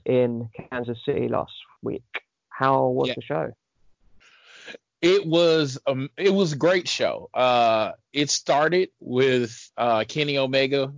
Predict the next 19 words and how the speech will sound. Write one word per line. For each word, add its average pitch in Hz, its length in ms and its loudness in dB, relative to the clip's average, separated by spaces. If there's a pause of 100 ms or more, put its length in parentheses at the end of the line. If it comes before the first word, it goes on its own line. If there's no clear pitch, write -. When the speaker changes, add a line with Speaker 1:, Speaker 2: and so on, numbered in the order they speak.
Speaker 2:
versus 123 400 -4
Pac - 420 -2 (400)
in 131 100 -6
an 113 80 -2
Iron 127 380 -2
Man 156 260 -2
match. - 540 -4 (480)
Speaker 1:
That 131 280 2
was 127 120 2
Speaker 2:
And, 120 180 -4
Speaker 1:
so 123 220 -8
cool. 117 260 0
Speaker 2:
uh, 107 240 0 (680)
it 143 260 0
was 147 220 -2
probably, 135 640 0 (480)
if 139 260 -4
n-, 135 260 -6 (460)
not 139 440 0